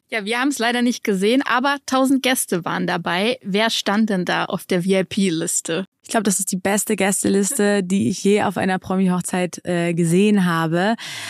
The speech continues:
Speaker 2: Und zwar war da wirklich, waren die mächtigsten Leute aus Hollywood, Musik und Sport vereint. Natürlich Travis' ganzen Footballer-Kollegen, das ist eh klar. Aber auch sonst, es war Taylors guter Freund Ed Sheeran da,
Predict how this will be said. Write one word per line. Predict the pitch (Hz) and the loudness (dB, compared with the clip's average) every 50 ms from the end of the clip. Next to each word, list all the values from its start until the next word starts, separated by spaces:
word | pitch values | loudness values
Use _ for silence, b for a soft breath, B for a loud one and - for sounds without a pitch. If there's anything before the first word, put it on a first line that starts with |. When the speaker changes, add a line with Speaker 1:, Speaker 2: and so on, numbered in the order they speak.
| B B B | B B B
Speaker 2:
Und | 233 208 | 0 2
zwar | - - - 202 208 214 | 2 2 0 2 2 2
war | 196 196 185 202 | 2 2 2 2
da | 196 208 202 170 | 2 0 0 2
wirklich, | 190 208 214 202 - - 202 202 202 202 196 - | 2 2 2 2 0 0 2 2 2 2 0 0
waren | 190 190 214 | 2 4 4
die | 220 | 6
mächtigsten | 226 240 269 262 - 277 - - - 214 | 6 4 4 2 2 0 -2 0 0 2
Leute | 208 220 226 247 240 - 247 190 190 214 - | 4 4 4 2 2 0 0 2 2 0 0
aus | 196 202 202 - | 0 0 0 0
Hollywood, | 226 214 226 233 196 196 208 202 208 208 - | 0 2 2 2 0 0 0 -2 -2 -2 -2
Musik | 208 208 208 196 226 233 214 214 | 0 0 0 0 0 0 0 0
und | 196 202 | 0 0
Sport | - - - 185 190 196 | -2 0 0 0 0 0
vereint. | 180 - - - - 190 196 214 226 | 0 -2 -4 -2 0 0 0 2 2
Natürlich | 214 185 - - - 208 208 202 - - - - B B B B B B B B B _ _ 202 | 2 0 0 0 2 2 2 2 0 -4 -8 -12 B B B B B B B B B _ _ -2
Travis' | - 202 190 180 196 185 - - | 0 0 2 2 2 0 0 0
ganzen | 196 175 175 - - 190 185 | -2 -2 -2 0 0 0 0
Footballer-Kollegen, | - - 247 233 - - 247 254 240 240 - 254 233 226 240 240 226 | 2 0 -2 0 2 0 2 4 4 2 2 2 4 4 4 4 4
das | 196 190 180 | 2 2 0
ist | 190 170 - | -2 -2 0
eh | - 220 214 | 0 0 0
klar. | - - 220 226 220 B B B B B B B | 0 -2 -2 -2 -2 B B B B B B B
Aber | 220 185 208 - | 0 2 2 2
auch | 180 - | 0 -2
sonst, | - - 214 208 196 - | 0 0 2 2 2 0
es | - 196 - - | 0 -4 -2 0
war | 190 185 180 175 170 175 | 0 2 2 2 0 -2
Taylors | - - 214 208 208 196 - | -2 0 0 0 2 0 0
guter | - 214 - 202 190 | -2 0 0 0 -2
Freund | - - 180 170 160 - | -2 -2 -2 0 0 0
Ed | - 202 - | -2 -2 -2
Sheeran | - - 185 175 165 160 156 | -2 0 0 2 2 2 2
da, | 151 151 151 147 151 - | 2 2 0 -2 -2 -4